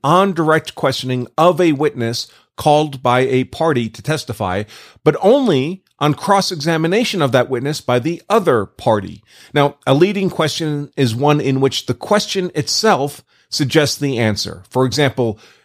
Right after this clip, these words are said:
"Did you find a gun on the car seat?" would be leading. Whereas,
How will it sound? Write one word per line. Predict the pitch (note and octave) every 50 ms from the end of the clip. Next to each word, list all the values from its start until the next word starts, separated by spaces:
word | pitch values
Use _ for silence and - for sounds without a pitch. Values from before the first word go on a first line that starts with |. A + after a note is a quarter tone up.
| _ _ _ -
"Did | C#3 D3 B2+
you | D3 C#3+
find | - F#3 G3 A#3 A#3 G#3+ F3
a | D#3+
gun | D3 F3+ F#3 F#3+ F#3+ F#3 F3 -
on | - E3 F#3 F#3 F3+ E3+
the | D#3+
car | - - E3 E3 E3+ D#3
seat?" | - - C3+ B2+ C3 C#3 - -
would | C3 C3+ C3 A2
be | C#3 C3 C3+ C#3 C#3 - _ -
leading. | F#3 E3+ G3 B3 B3 G#3+ - G2 - - F#2+ G#2 _ _ _ _ _ _ _ _ _
Whereas, | C3 C#3 C#3+ D3 C#3+ C#3+ C#3+ C#3+ A#2 -